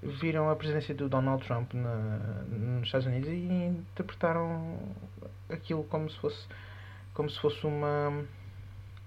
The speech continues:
como se fosse uma coisa que ainda não, nunca iria acabar, ou seja, aquilo ia se transformar num, num país de loucos, ainda mais do que é, ou seja, ou só os loucos é que iam ficar,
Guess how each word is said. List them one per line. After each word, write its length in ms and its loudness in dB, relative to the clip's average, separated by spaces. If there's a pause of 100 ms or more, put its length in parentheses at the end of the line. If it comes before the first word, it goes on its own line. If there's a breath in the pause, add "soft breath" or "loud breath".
(560 loud breath)
como 160 0
se 60 -6
fosse 180 -2
uma 160 0
coisa 500 4
que 340 0 (640)
ainda 320 10
não, 720 6 (580)
nunca 320 12
iria 180 10
acabar, 340 8
ou 120 -2
seja, 480 0 (540 loud breath)
aquilo 240 2
ia 80 6
se 60 -4
transformar 400 2
num, 340 2
num 180 2
país 300 2
de 80 0
loucos, 260 2 (200)
ainda 240 2
mais 180 6
do 100 0
que 140 2
é, 140 6 (320)
ou 80 -2
seja, 220 -2
ou 100 2
só 160 10
os 80 6
loucos 240 6
é 20 0
que 80 -6
iam 60 -2
ficar, 280 0